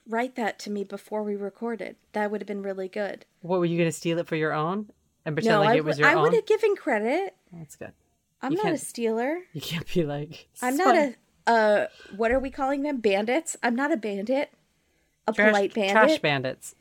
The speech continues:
Speaker 1: <laughs> Tra-, trash bandit.
Speaker 2: They take off with your trash. See? They, like, took out the trash, vacuum.
Speaker 1: They did. <laughs> That's totally true.
Speaker 2: Yeah.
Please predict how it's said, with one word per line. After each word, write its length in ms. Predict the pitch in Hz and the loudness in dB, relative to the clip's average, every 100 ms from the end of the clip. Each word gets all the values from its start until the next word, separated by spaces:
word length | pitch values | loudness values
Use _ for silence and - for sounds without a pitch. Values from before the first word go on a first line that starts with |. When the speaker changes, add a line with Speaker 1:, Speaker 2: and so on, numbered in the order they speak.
| _ | _
Speaker 1:
<laughs> 140 | _ | _
Tra-, 160 | - 262 | -12 -12
trash 400 | - 247 - - _ - - | -12 -12 -14 -18 _ -20 -14
bandit. 160 | 208 208 _ _ _ _ _ _ _ _ _ - | -14 -14 _ _ _ _ _ _ _ _ _ -2
Speaker 2:
They 100 | 170 | 0
take 220 | 214 208 240 | 4 6 8
off 200 | 233 180 | 8 6
with 100 | 160 | -2
your 100 | 170 | 2
trash. 440 | 226 185 139 - | 4 4 2 -2
See? 300 | - 220 269 | -4 -4 -4
They, 140 | 190 180 | -2 -2
like, 140 | 175 | -2
took 140 | 175 170 | 0 2
out 120 | 165 | 0
the 60 | 151 | 0
trash, 640 | 160 156 156 160 - - _ _ | 0 2 2 0 -4 -16 _ _
vacuum. 560 | 131 151 160 151 151 147 _ _ | -2 -2 -2 -2 -2 -2 _ _
Speaker 1:
They 180 | 254 247 | 4 4
did. 340 | 226 269 214 220 | 4 4 4 0
<laughs> 0 | |
That's 380 | 247 - - | -8 -8 -8
totally 400 | - 233 262 208 | 0 2 2 -2
true. 280 | 214 - - - _ - | -6 -10 -12 -16 _ -16
Speaker 2:
Yeah. 140 | - | -14